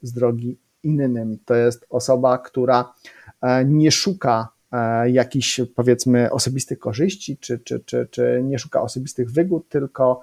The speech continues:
e, bierze na siebie, bierze na klatę w te wszystkie niedogodności, którym, e, no, albo największe niedogodności, e, którym, które stoją na drodze zespołu.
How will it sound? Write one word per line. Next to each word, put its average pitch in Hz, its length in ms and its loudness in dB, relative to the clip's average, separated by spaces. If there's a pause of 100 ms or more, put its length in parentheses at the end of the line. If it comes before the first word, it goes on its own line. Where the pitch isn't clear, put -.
(280)
e, 123 180 -2
bierze 160 380 4
na 123 160 -4
siebie, 180 340 0
bierze 139 260 -4
na 123 120 -4
klatę 139 640 4
w - 40 -14
te 123 120 2
wszystkie - 420 -4
niedogodności, 135 840 2
którym, 123 500 0
e, 117 520 2
no, 107 80 4
albo 120 200 2
największe 123 380 -2
niedogodności, 120 720 -2 (280)
e, 120 300 2
którym, 120 580 0
które 127 180 0
stoją 123 200 2
na 110 540 -2
drodze 117 460 -4
zespołu. - 360 -14